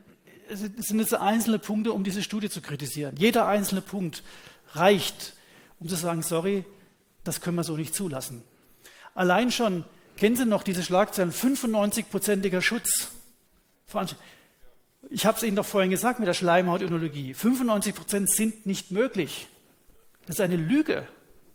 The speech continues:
Es geht biologisch nicht, ein fünfundneunzigprozentiger Ansteckungsschutz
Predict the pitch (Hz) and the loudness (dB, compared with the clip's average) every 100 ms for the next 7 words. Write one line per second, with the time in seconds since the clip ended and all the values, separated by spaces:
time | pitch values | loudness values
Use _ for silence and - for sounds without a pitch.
0 | _ - - 226 302 - - 208 208 196 | _ -6 -4 0 -2 -2 -6 0 2 2
1 | 180 175 160 143 - - - _ _ _ | 2 -4 -4 -6 -10 -14 -18 _ _ _
2 | - _ _ _ - 185 220 208 202 190 | -20 _ _ _ -4 0 0 2 2 2
3 | 190 180 165 185 185 185 - 165 - 175 | 0 -6 -2 0 2 0 0 -4 -4 -4
4 | 180 - 175 - | -4 -6 -8 -10